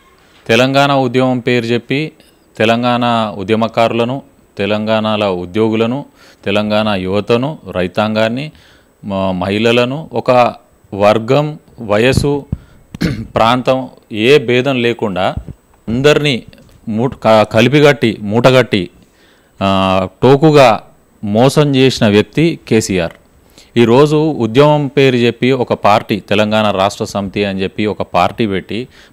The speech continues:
ప్రాంతీయ భావాలను రెచ్చగొట్టి, ఆంధ్ర వాళ్ళు ఇట్లా, తెలంగాణ అట్లా అని చెప్పి, ఆ, వి-, విపరీతమైనటువంటి, విద్వేషపూరితమైనటువంటి,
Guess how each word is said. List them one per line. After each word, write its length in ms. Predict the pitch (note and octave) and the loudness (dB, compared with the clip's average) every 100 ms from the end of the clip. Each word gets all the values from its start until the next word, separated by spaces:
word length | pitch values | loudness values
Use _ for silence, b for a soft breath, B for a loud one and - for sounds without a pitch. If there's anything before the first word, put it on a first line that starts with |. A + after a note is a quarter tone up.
| F#2+ | -2
ప్రాంతీయ 340 | G2+ A#2 B2+ | -2 0 0
భావాలను 500 | A#2+ A#2 A2+ A2 F#2+ | 2 4 4 2 -2
రెచ్చగొట్టి, 720 | F2+ F2+ A2+ A2 G2+ G2 A#2 - b b F2+ | -6 -4 -2 -2 -2 -6 -8 -10 b b -2
ఆంధ్ర 360 | G2+ A#2+ A#2+ | -2 0 2
వాళ్ళు 340 | A#2+ A#2 A#2 A2 | 4 2 2 -2
ఇట్లా, 360 | F#2+ - A2+ | -6 -2 -2
తెలంగాణ 600 | A2 G#2+ G#2+ A2 A2+ A2 | 0 -2 -2 -2 -2 0
అట్లా 520 | A2 F#2 F#2 A2+ A2 | -2 -2 -4 0 2
అని 220 | G#2+ G#2+ G#2 | 2 0 -4
చెప్పి, 540 | G2+ G#2+ G#2 G2 G#2 | -4 -4 -4 -6 -8
ఆ, 140 | F2 G2+ G2 F#2+ F#2 F#2 | -8 -4 -2 -2 -2 -4
వి-, 140 | F#2 G2+ | -8 -10
విపరీతమైనటువంటి, 1080 | G2+ - A2+ C#3 C3+ C3 C3 A#2+ A#2 G#2+ | -8 -2 0 0 0 -2 -4 -4 -4 -4
విద్వేషపూరితమైనటువంటి, 1500 | F#2+ F#2+ G2 C3+ C#3 - B2+ A#2 A#2+ A#2 A2+ G#2+ G#2+ G2+ G2 | -6 -6 0 0 0 -2 -2 -2 -2 -2 -4 -4 -4 -4 -6